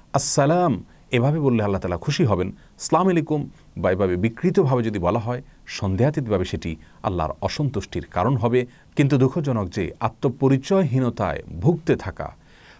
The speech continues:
পশ্চিমাদের মোসাহেবি করতে করতে আমাদের দেশের এক শ্রেণীর সুশীলদের অবস্থা এই দাঁড়িয়েছে যে তারা কি বলছে না বলছেন নিজেও জানছেন না। ইসলামের এত সাধারণ একটি বিষয়, যেটি যে কোনো মুসলিম মাত্রই জানার কথা,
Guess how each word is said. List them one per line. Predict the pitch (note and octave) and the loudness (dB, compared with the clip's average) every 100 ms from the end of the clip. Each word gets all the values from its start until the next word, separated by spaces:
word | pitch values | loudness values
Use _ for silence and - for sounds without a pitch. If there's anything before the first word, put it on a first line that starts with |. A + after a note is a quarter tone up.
| - | 0
পশ্চিমাদের | F#3 - A3 F3+ C#3 B2 | 0 2 2 2 4 2
মোসাহেবি | F#2+ B2 - F3 E3+ D#3 | 2 0 2 0 0 0
করতে | D#3+ D3+ - | -2 -2 -2
করতে | B2+ C3+ - - D#2+ - - - - | 0 0 0 -4 -4 -10 -20 -14 -2
আমাদের | B2 C#3+ | 0 2
দেশের | A#2+ A#2 G#2+ | 0 -2 -4
এক | G2 | -4
শ্রেণীর | - G#2 F#2 - | -2 0 0 -4
সুশীলদের | - - D3+ A3 F#3 C3+ | -8 0 0 2 2 2
অবস্থা | G#2 G#2 - | 0 -2 -4
এই | G#2 C#3 D#3+ | 0 2 2
দাঁড়িয়েছে | A#2+ G2+ F#2+ G2 | 0 0 -2 -4
যে | E2 D#2 - - - - - | -4 -4 -6 -20 -20 -6 0
তারা | F3+ | 0
কি | F3 F#3 | 2 2
বলছে | D3+ F#3 - F#3 | 4 2 0 0
না | B2 | 0
বলছেন | B2 C3 - A#2 F#2 - - - | 0 0 -2 -6 -8 -16 -16 -4
নিজেও | A2 C3 A#2+ D3+ D#3+ | 2 4 4 2 2
জানছেন | F#2+ E2+ - D2+ | -2 -4 -6 -6
না। | C#2 - - - - - | -8 -14 -20 -20 -20 -6
ইসলামের | F3 - G3+ G#3+ F3+ - - | -4 0 2 2 0 -4 -4
এত | C#3+ D3 F3 | 0 2 0
সাধারণ | D#3 - C#3+ D#3 G#3+ | 0 0 2 4 2
একটি | F#3+ - B2+ | 0 -2 -2
বিষয়, | G2+ - G#2+ C#2+ - _ - - | -2 -4 -4 -4 -10 _ -20 -8
যেটি | B2+ E3 | 0 0
যে | E3 F3+ | 2 2
কোনো | F#3+ | 2
মুসলিম | E3+ C#3+ G#3 F#3 | 0 0 0 2
মাত্রই | D3 D3 A#3+ | 0 2 0
জানার | E3+ A#2+ F2 | 2 0 0
কথা, | F2+ - D#3 | -4 -4 -8